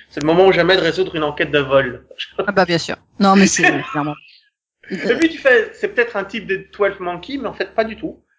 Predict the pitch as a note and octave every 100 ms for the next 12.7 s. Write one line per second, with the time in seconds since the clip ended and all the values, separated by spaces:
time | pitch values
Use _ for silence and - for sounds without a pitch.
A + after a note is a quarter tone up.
0 | _ _ - F3 D#3 D3+ D3 D3 C#3+ E3+
1 | E3 G3 F3+ E3 F3 A3+ - - - D#3+
2 | A3+ E4+ F#4+ F4+ F#3 F3 F3 G#3+ - F3+
3 | F3 D3+ C#3+ E3+ F3+ G#3 G3+ A3+ B3 B3
4 | A#3+ B3+ B3+ - C4+ B3 A3+ G#3 G#3+ A#3+
5 | - A3 G#3 - G#3 F#3+ A3 A3 G#3 G3+
6 | E3+ - _ _ _ _ _ _ _ _
7 | - D4 A#3+ D#3 A#3 - D3 C#3+ D3 E3
8 | A3 - - - D3+ D#3+ D#3 - - F3
9 | D3+ - _ _ - - _ - C3+ C3
10 | B2+ C#3 F#3 E3 D#3 - G#3 - D3 -
11 | E3 D#3+ C#3 C3+ D3 D3+ F#3 A#3+ G#3+ D3+
12 | C#3 C#3+ E3 D#3+ G#3 A3+ E3+